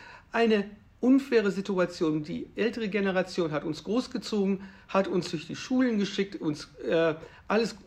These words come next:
mögliche Gutes angetan. Und da sind wir als jüngere Generation auch verpflichtet, diesen Menschen auch beizustehen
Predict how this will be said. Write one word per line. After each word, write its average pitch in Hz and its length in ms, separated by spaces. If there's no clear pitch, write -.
mögliche 208 500
Gutes 214 340
angetan. 190 600
Und 160 100
da 165 80
sind 180 240
wir 185 80
als 151 180
jüngere 202 320
Generation 170 580
auch - 160
verpflichtet, 180 640
diesen 202 300
Menschen 165 440
auch 147 280
beizustehen 160 840